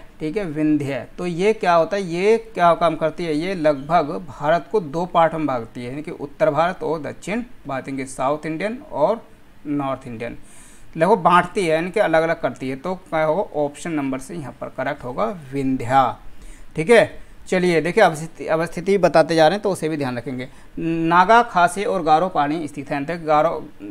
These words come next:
तो नागा, खासी, गारो, ठीक है, तो इसमें कौन कौन से? तो नागा है, नागालैंड, ठीक है, खासी, गारो, मिजो है, ठीक है, और क्या है? पटकाई बूम, और साथ में और एक क्या है? अ,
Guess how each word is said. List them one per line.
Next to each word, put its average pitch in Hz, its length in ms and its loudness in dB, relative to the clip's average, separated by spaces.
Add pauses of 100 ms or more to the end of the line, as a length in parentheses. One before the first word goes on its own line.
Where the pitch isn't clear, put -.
(300)
तो 175 160 -4
नागा, 156 760 4 (880)
खासी, 160 480 0
गारो, 143 500 0 (240)
ठीक 165 140 -4
है, 196 120 2 (420)
तो 160 60 -4
इसमें 165 240 -2
कौन 170 160 -2
कौन 170 140 -4
से? 160 120 -8
तो 160 140 -8
नागा 151 420 2
है, 147 280 0
नागालैंड, 147 560 0
ठीक 151 160 -6
है, 170 140 -2 (240)
खासी, 156 580 -4 (100)
गारो, 143 560 2 (440)
मिजो 185 520 2
है, 175 320 4 (400)
ठीक 147 140 -6
है, 180 200 2
और 143 180 -2
क्या 160 200 4
है? 170 100 6
पटकाई 156 400 0
बूम, 165 400 0 (560)
और 156 400 8
साथ 143 240 2
में 156 200 -2
और 156 140 2
एक 156 120 -4
क्या 160 200 2
है? 156 240 8 (580)
अ, 147 600 -2